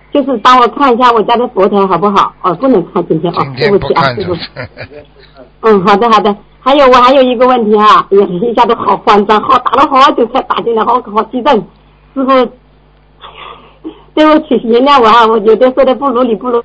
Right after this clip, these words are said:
Speaker 1: 法的，请菩萨，请师父原谅我哈。
Speaker 2: 嗯。
Speaker 1: 嗯，还有一个问题就是，我跟我老公嘛哈，有一个问题，我跟我老公以前是，我的妹也是去找过梦问仙的，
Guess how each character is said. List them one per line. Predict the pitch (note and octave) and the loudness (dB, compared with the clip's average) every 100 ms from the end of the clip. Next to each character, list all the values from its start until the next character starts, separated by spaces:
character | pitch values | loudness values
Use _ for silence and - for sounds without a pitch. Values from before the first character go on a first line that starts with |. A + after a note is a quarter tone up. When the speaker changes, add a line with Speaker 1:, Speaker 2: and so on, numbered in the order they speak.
| - | 0
Speaker 1:
法 | G3 | 0
的， | F#3 F#3+ | 0 -4
请 | G#3+ | -6
菩 | F#3+ G#3+ | -6 -4
萨， | A#3 G3 _ _ - | -4 -6 _ _ -6
请 | A#3 A#3 | -2 -2
师 | C4 | -2
父 | B3+ | 0
原 | G#3 G3+ | 2 4
谅 | A#3+ A#3 | 4 2
我 | F#3+ | 2
哈。 | G3+ A3+ G#3 - _ - | 2 2 0 -10 _ -20
Speaker 2:
嗯。 | A2+ - - | -18 -12 -2
Speaker 1:
嗯， | A#4 A3+ | 0 2
还 | C4+ | 4
有 | A#3+ | 2
一 | B3+ | 2
个 | C4 | 0
问 | C#4 B3 | 2 0
题 | A3 G#3 | 0 0
就 | A#3 B3+ | 0 -2
是， | B3+ A#3 F#3+ - _ _ - | 0 0 0 -6 _ _ -2
我 | A3+ | 0
跟 | A3+ C#4 | 2 2
我 | C4 | 2
老 | A#3 F#3 | 4 2
公 | E3+ G#3 | 2 0
嘛 | G#3+ G#3 | 2 4
哈， | G#3+ F#3+ D#3+ - - _ - | 4 2 0 -6 -20 _ -4
有 | G#3 | 0
一 | G3+ A3+ | 2 2
个 | B3+ | 2
问 | A#3+ A#3+ | 2 0
题， | G3+ G3 G3+ - _ _ | 2 2 2 -2 _ _
我 | G#3+ | -2
跟 | G3+ A#3+ | 0 2
我 | C4+ | 2
老 | A#3 G3 | 4 2
公 | F#3 A#3 | 2 0
以 | G#3+ | 0
前 | F3+ A3 A3+ | 0 -2 -2
是， | A3+ B3+ G#3 F#3 E3+ - _ - | -2 0 2 2 -2 -8 _ -4
我 | G3 | 0
的 | F#3+ | 0
妹 | A3+ A#3+ | 0 2
也 | G#3+ F3+ | 2 2
是 | A3+ | 0
去 | G#3+ C4 A3 | -2 -4 -2
找 | A3+ | 0
过 | G3 G#3+ G#3+ | 2 2 0
梦 | B3 C4 B3+ | -2 0 0
问 | C4+ A#3+ - | 0 0 2
仙 | A3+ | 2
的， | G#3 | 2